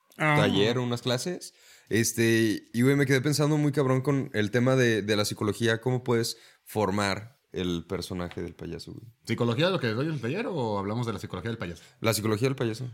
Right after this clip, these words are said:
Speaker 1: Ah, bueno, es que ahí les va. <laughs> Es un tema muy complejo, güey, porque es muy amplio. Ahora sí que tienes que ver todo lo que es el pensamiento personal, el interior, tienes que ver la, la confrontación, tiene que ver tu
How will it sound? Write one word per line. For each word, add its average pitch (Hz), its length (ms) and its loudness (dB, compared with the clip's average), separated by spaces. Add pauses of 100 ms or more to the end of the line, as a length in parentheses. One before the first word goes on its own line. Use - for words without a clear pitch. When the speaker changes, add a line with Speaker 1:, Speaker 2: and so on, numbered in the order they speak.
Speaker 1:
Ah, 120 360 2
bueno, 80 340 -10
es 78 160 -12
que - 100 -18
ahí 101 140 -2
les 175 240 0
va. 90 140 -4 (420)
<laughs> - 560 -14
Es 175 140 2
un 277 100 4
tema 277 180 4
muy 294 120 4
complejo, 147 400 2
güey, 117 120 -2
porque 113 220 -6
es 123 80 -4
muy 160 160 0
amplio. 104 260 -4 (420)
Ahora 131 180 2
sí 156 120 0
que 165 120 0
tienes 156 260 -2
que 139 80 0
ver 127 180 0
todo 143 220 0
lo 127 180 0
que 113 220 -2
es 117 100 -4
el 135 80 0
pensamiento 113 420 -2
personal, 120 560 -2
el 95 160 -2
interior, 123 600 0
tienes 117 260 -4
que 110 120 -4
ver 107 180 -2
la, 95 420 -4
la 87 400 -8
confrontación, 101 840 -2
tiene 110 220 -4
que 104 140 -4
ver 101 160 -4
tu 101 260 -6